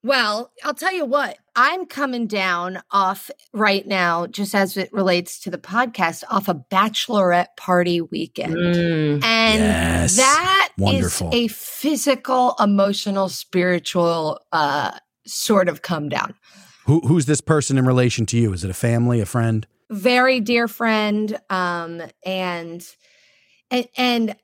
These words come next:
Speaker 1: a group of women, a lot of, like, she's from Texas, and it was a lot of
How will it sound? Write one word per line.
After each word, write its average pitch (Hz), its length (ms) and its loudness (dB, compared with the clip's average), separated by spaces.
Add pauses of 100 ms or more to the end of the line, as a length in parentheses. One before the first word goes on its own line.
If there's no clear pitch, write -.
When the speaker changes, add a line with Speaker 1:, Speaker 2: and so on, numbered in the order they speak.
(160)
Speaker 1:
a 247 80 2
group 233 380 -2
of 277 100 -4
women, 247 460 -4
a 208 80 0
lot 254 340 2
of, 311 220 -4 (560)
like, 190 320 -4 (220)
she's - 220 -6
from 262 180 -4
Texas, 214 720 -8 (100)
and 196 120 -6
it 196 120 -10
was 208 120 -10
a 214 60 -4
lot 214 400 2
of 240 220 0